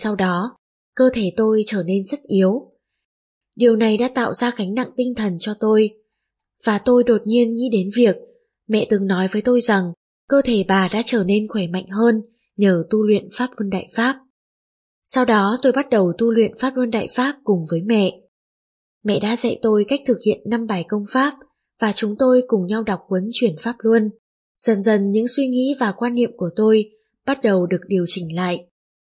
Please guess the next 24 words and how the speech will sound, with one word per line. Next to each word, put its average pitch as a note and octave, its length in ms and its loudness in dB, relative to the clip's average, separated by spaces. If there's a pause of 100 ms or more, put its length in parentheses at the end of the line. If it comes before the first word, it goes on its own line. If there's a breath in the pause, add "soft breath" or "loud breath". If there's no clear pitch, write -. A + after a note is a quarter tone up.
(360)
Bề A3+ 180 4
ngoài G#3 360 2
chúng A3 220 -6
tôi C4+ 160 4
phải A3 140 -2
đối F3+ 200 0
mặt A#3 220 -2 (100)
với F#3+ 100 -4
cuộc B3+ 240 0
bức C4+ 120 -2
hại G#3+ 280 -2
của F#3 80 -4
Đảng E3+ 200 -4
Cộng - 160 -10
sản F3 280 -6
Trung G3 220 -8
Quốc C4+ 240 4 (460)
và F#3+ 220 0
thuyết C#4 140 0 (120)
vô A#3 140 2
thần G#3 280 -4
của E3 100 -8
xã G#3 200 -6
hội. A3 320 2